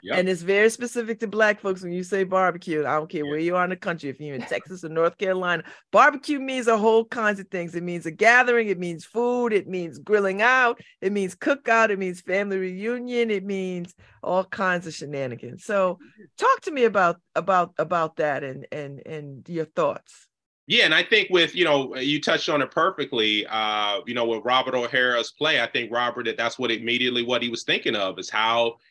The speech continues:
Speaker 1: you know, how Black people gather and how white people gather, right? And our cookout compared to, you know, our, our, our style of cookout compared to, you know, what other, you know, cultures do. And, uh,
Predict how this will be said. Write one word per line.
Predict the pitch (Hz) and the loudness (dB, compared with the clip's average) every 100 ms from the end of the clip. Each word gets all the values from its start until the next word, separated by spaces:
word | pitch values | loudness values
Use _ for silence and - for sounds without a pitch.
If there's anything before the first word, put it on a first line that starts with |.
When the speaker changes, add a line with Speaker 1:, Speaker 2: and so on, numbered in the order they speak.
| _ | _
Speaker 1:
you | |
know, | - 117 | -4 0
how | 117 113 | 0 0
Black | 107 120 123 | 0 0 -2
people | - 131 123 | -4 -6 -6
gather | 113 117 117 117 123 170 - _ | 0 2 2 0 -2 -6 -10 _
and | 104 | -6
how | 120 120 | -2 0
white | 131 175 | 0 0
people | 156 - 98 | -2 -4 -4
gather, | 95 90 78 - _ _ _ | -4 -2 -4 -10 _ _ _
right? | 95 92 | -4 -2
And | 98 | -2
our | 107 | -2
cookout | - 120 - 117 117 117 | -2 -4 0 0 2 0
compared | 113 98 127 113 110 | -4 -4 0 0 0
to, | - 107 | -2 -4
you | 117 | -2
know, | 104 104 - _ _ - | -2 -4 -8 _ _ -2
our, | 113 117 | -2 0
our, | 113 127 117 | 0 0 0
our | 123 | 0
style | - 135 123 120 | 2 0 2 0
of | |
cookout | - 123 127 120 | -2 -2 0 0
compared | - 107 131 117 113 110 | -2 -6 -2 0 0 -2
to, | 123 110 101 | -4 -4 -4
you | 110 | -6
know, | 104 | -8
what | 101 110 - | -4 -4 -2
other, | 117 107 101 95 _ _ | -2 -2 -4 -8 _ _
you | 110 | -8
know, | 104 98 | -4 -4
cultures | 92 117 104 - 92 | -4 -4 -4 -6 -8
do. | - 90 - _ _ | -8 -8 -10 _ _
And, | 107 104 101 101 95 | -4 -2 -2 -4 -6
uh, | 98 101 98 | -8 -4 -4